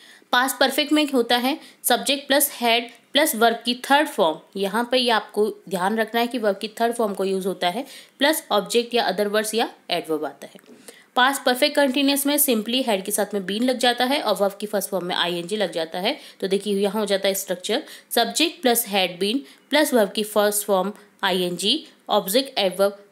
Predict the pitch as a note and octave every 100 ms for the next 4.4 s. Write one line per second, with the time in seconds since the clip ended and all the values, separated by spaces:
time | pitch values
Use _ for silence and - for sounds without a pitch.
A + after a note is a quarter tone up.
0 | - C4+ D4+ - - - D#4 D4 D4 D4
1 | B3 A#3 G3 F3 F3 D#3 D3+ C#3+ C#3+ -
2 | C#3+ D3+ D3 D3 C#3 D#3 - - F#3 -
3 | - _ _ _ _ _ - _ _ _
4 | - B3+ D4+